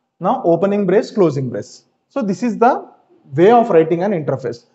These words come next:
Now you can see here in this interface, how many methods are there? Two methods, void internal, void external. Whether these methods are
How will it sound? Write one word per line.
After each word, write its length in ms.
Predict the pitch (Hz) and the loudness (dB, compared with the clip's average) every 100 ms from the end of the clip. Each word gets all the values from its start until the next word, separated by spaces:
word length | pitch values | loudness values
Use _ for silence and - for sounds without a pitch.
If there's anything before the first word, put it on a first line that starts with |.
| _ 220 | _ 0
Now 160 | 302 | 2
you 100 | 320 | 2
can 180 | 240 240 | 2 2
see 180 | 240 277 | 2 2
here 180 | 175 - | 4 4
in 240 | 208 208 | 2 0
this 180 | 302 247 | 0 0
interface, 640 | 180 151 139 151 202 - _ _ - | 0 0 0 -2 -2 -6 _ _ 0
how 140 | 202 | 2
many 240 | 262 302 | 2 0
methods 440 | 277 165 - 240 240 | -2 -2 2 2 4
are 160 | 214 190 | 2 4
there? 280 | 190 196 - _ - | 0 -4 -12 _ -4
Two 140 | 277 | 0
methods, 560 | 233 143 139 117 - _ _ _ | 0 0 -4 -8 -12 _ _ _
void 420 | 135 147 175 190 170 | -2 2 2 2 0
internal, 560 | 170 196 208 240 403 | 0 2 2 2 0
void 280 | 180 170 190 | 2 4 2
external. 600 | 156 - 175 139 120 - _ _ _ _ | -2 -6 -6 -4 -6 -10 _ _ _ _
Whether 340 | 185 240 302 | 2 4 2
these 260 | 226 277 - | 2 -2 2
methods 420 | 226 196 254 - | 0 2 0 0
are 340 | - 156 202 | 2 2 2